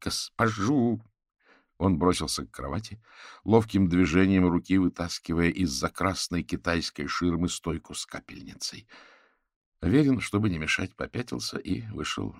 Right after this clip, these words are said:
за дверь, тихо притворив ее за собой.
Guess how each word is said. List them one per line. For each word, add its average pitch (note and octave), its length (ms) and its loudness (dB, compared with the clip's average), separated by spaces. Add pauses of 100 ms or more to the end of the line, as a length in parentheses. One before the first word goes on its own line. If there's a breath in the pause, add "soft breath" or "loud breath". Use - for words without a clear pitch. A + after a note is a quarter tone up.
за D2 320 -10
дверь, F2 400 -6 (540 soft breath)
тихо G2 320 -2
притворив D2+ 640 -6
ее - 220 -16
за D#2 140 -14
собой. - 500 -14